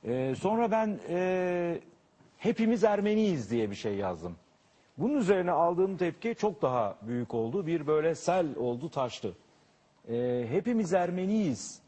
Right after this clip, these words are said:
cümlesine müthiş bir alerji var. Ben şunu fark ettim ki bu Twitter'daki yazışmalardan, Ermeni demek, birine Ermeni demek karşı taraf tarafından hakaret kabul ediliyor.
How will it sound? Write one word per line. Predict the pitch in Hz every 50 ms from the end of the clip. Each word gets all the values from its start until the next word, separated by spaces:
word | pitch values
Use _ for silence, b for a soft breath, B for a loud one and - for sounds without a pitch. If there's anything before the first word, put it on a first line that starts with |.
| _ -
cümlesine | 110 101 120 127 131 127 123 127 - 139 156 190 208 214 220 b b b b b b b _ _ _ -
müthiş | 123 139 - 262 226 - -
bir | 226
alerji | 202 190 185 185 175 180 151 147
var. | 127 107 95 92
Ben | 143 185 214 214 175 -
şunu | - - 175 208
fark | 233 - 180 160 151 -
ettim | 175 170 - - 226 233 220
ki | 165 - 131 147 151 - _ -
bu | 123 123 123
Twitter'daki | - - 131 127 131 - 135 120 107 120 113 - - 120
yazışmalardan, | 110 107 117 113 95 107 - - 113 110 104 104 104 101 113 156 190 208 - b b b b b b b b b b b b _ _ _ _ _ _ _ _ _ _ _ _ -
Ermeni | - 139 160 175 190 196 208 226 240 277 233
demek, | 240 185 127 104 98 - -
birine | 123 131 170 175 202 202 214
Ermeni | 202 190 185 185 190 196 208 226 247 196
demek | 170 127 120 151 185 - - - - _ _ _ _ _ _ _ _ -
karşı | - 143 151 156 - - -
taraf | - 202 160 139 117 - -
tarafından | 131 120 127 - - 135 160 202 214
hakaret | 190 180 180 - 190 185 190 202 185 -
kabul | - 135 110 98 92
ediliyor. | 92 80 - - 82 76 67